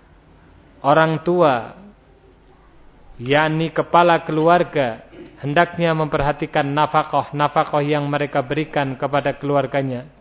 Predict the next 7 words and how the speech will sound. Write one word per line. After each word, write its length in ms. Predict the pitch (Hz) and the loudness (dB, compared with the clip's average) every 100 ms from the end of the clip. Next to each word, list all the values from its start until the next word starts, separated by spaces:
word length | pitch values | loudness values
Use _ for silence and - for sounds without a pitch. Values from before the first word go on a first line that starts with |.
| - | -2
Carilah 400 | 180 180 170 135 | 0 2 0 -2
yang 320 | 139 143 135 | -4 -4 -4
halal 480 | - 139 151 147 135 | -4 0 2 0 -2
dan 240 | 143 135 | -4 -4
berikanlah 480 | 131 147 - 143 127 | -4 -4 -4 -4 -4
yang 240 | 127 131 | -4 -6
halal. 400 | 117 127 120 110 | -6 -8 -8 -10